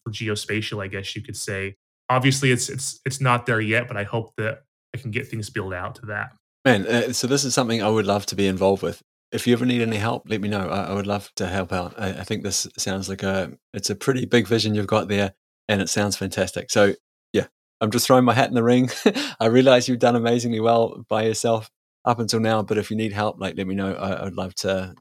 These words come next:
Speaker 2: to contribute in some way, shape, or form.
Speaker 1: Noted.
Speaker 2: Conrad, th-, thanks very much for taking the time to talk with me. Like I said at the start, I, I've wanted to create an episode like this with someone like you for quite some time. Like you, I see a ton of potential here.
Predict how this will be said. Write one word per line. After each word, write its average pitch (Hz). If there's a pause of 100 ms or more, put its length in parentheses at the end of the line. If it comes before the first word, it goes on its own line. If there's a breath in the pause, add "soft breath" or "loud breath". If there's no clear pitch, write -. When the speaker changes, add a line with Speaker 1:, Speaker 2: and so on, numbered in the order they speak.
Speaker 2:
to 95
contribute 95
in 95
some 95
way, 95
shape, 95
or 90
form. 92 (300)
Speaker 1:
Noted. 113 (360)
Speaker 2:
Conrad, 135
th-, 147
thanks 226
very 180
much 156
for 151
taking 139
the 131
time 123
to 113
talk 113
with 101
me. 107
Like 139
I 143
said 127
at 101
the 101
start, 113
I, 110
I've 110
wanted 139
to 123
create 113
an 113
episode 110
like 101
this 104
with 107 (300)
someone 147
like 113
you 110
for -
quite 110
some 98
time. 101 (300)
Like 127
you, 117
I 113
see 110
a 101
ton 110
of 101
potential 101
here. 101